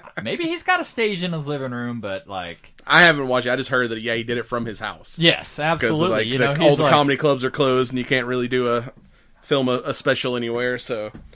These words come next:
Speaker 1: yeah, I, I've gotta watch that. I've heard it's, it's pretty good.
Speaker 2: Yeah, I mean, you know, like, he, he does a good job of talking wife and family, and, you know, like, I, I generally felt like it was a good comedy series, you know, where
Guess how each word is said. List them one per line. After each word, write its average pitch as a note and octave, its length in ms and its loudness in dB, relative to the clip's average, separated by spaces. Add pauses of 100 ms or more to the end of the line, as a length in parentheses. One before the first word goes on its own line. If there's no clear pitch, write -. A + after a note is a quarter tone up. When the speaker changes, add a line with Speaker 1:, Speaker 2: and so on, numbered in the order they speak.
(360)
Speaker 1:
yeah, B2+ 300 0 (260)
I, D#3+ 220 -2
I've D#3+ 100 0
gotta F#3 160 8
watch C3 240 4
that. A2+ 120 0
I've B2 100 0
heard E3+ 140 2
it's, - 160 -4
it's C3 180 -8
pretty B2 240 -4
good. G#2 280 -6
Speaker 2:
Yeah, - 420 -8
I E3+ 120 -6
mean, G3+ 360 -4
you G#3 140 -6
know, F#3+ 220 0
like, D#3 300 -4 (1300)
he, F3 160 -8
he E3 120 -6
does G#3 220 -4
a A3+ 40 -8
good F#3+ 180 -4
job D#3+ 300 0
of G3+ 80 -8
talking E3+ 400 -4
wife C3+ 380 -2
and F3 160 -8
family, E3+ 640 -6
and, E3+ 280 -8
you F3 120 -6
know, F3 180 -4
like, E3+ 300 -6 (240)
I, E3 180 -2
I E3+ 120 -6
generally F#3 440 -4
felt F#3 340 -2
like F#3 320 -2
it F3 180 -4
was D#3+ 500 -4
a D3+ 220 -6
good D#3 500 -4
comedy G3 440 -6
series, C2+ 720 -12
you A2+ 140 -10
know, B2 200 -6
where D#3 500 -6